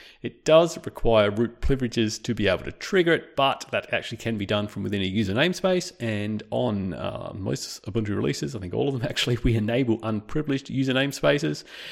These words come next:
Uh, so yeah, that can be triggered generally by a normal unprivileged user. Uh, so obviously you can, uh, mitigate that if you haven't actually installed the update <laughs> by disabling unprivileged user namespaces.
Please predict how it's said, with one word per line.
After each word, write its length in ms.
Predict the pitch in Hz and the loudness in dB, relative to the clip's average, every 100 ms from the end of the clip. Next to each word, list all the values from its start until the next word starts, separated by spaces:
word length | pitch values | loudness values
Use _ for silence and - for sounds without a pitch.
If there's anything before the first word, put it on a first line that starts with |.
| - - - | -14 -14 0
Uh, 320 | 104 101 - | 4 4 2
so 240 | - 113 | 0 2
yeah, 220 | 101 104 90 | 4 4 4
that 160 | 92 | 0
can 180 | - 110 | 0 -2
be 100 | 95 | -2
triggered 380 | - 98 90 - | -4 -4 -4 0
generally 340 | 104 110 107 | 2 4 2
by 360 | 98 92 92 90 | 4 2 2 0
a 260 | 90 90 | -2 -4
normal 340 | 92 98 95 95 | -2 -2 -2 -4
unprivileged 680 | - 95 - 107 98 87 90 | -4 -6 -2 -2 0 0 -2
user. 600 | 98 127 190 196 180 170 | -8 -2 2 4 4 2
Uh, 300 | 107 92 90 | -2 -6 -6
so 200 | - - | -6 -2
obviously 260 | 107 110 101 | -2 -4 -8
you 140 | 101 | -6
can, 540 | 107 - 135 127 113 104 - | -8 -4 0 2 2 -2 -10
uh, 300 | 92 90 87 | -12 -8 -6
mitigate 400 | 110 185 165 170 | -2 0 0 0
that 300 | 156 - - | -2 -2 -6
if 180 | 113 - | -8 -4
you 80 | 90 | -4
haven't 180 | 101 98 | -4 -4
actually 280 | - 107 | -6 -6
installed 340 | 87 - 196 214 | -6 -8 -8 0
the 80 | 117 | 0
update 340 | - 87 - - | 2 -2 -2 2
<laughs> 120 | - | 2
by 220 | - 95 92 | 4 -2 -6
disabling 580 | - - 117 131 101 | -8 -4 -2 -2 -4
unprivileged 480 | 98 98 - 92 87 | -6 -8 -6 -6 -6
user 180 | 98 92 | -6 -6
namespaces. 600 | 87 95 107 107 185 202 | -6 -6 -4 -2 -4 -10